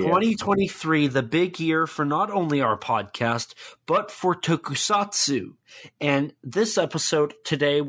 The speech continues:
just like we did last year, we'll be talking about what is to come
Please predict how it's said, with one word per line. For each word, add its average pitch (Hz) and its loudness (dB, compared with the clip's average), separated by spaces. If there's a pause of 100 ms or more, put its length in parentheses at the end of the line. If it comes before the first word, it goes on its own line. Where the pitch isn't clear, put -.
(260)
just - -2
like 165 -2
we 147 0
did 127 -2
last 147 -2
year, 120 0 (260)
we'll 190 -4
be 214 2
talking 190 -2
about 170 2
what 214 -2
is 180 -2
to 196 2
come 196 -2